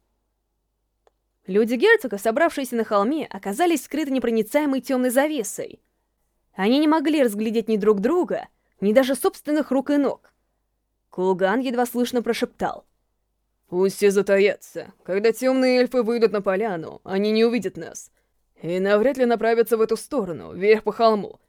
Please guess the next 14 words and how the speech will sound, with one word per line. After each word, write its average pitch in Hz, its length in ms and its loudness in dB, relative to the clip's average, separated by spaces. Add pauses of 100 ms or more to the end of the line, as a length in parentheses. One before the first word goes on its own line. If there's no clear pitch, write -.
(400)
Но 185 220 0
любой 196 340 4
звук 202 380 -6
может 202 360 -2
выдать 240 340 0
им 233 140 2
наше 226 240 4
присутствие. 226 800 -2 (720)
Не 175 220 -4
двигайтесь 190 600 -2
и 190 80 -2
постарайтесь 233 600 0
держать 233 340 4
дыхание». 220 600 0